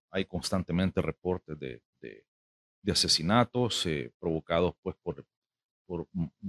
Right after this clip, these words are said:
muchos, muchos crímenes organizados como el narcotráfico.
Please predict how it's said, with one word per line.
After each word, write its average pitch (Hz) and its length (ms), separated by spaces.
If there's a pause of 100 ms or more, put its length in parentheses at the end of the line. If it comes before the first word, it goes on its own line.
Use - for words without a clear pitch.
(120)
muchos, 104 720
muchos 107 340
crímenes 104 420
organizados 92 680
como 95 180
el 87 60
narcotráfico. 117 800